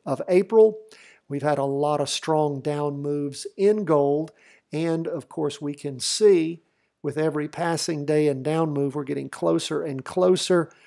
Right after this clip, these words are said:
to a weekly vertical crossover going down on gold. Again, it tends to many times be inversely related to stocks, so we'll see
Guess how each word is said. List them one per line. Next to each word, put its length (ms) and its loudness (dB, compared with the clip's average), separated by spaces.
to 160 0
a 80 2
weekly 340 -2
vertical 340 -4
crossover 520 -4
going 300 -6
down 260 -6
on 220 0
gold. 380 6
Again, 460 -2
it 300 2
tends 400 -4
to 160 -4
many 260 -6
times 360 -8
be 200 -6
inversely 480 -4
related 520 -4
to 140 -8
stocks, 640 -4
so 140 -6
we'll 220 -4
see 400 -2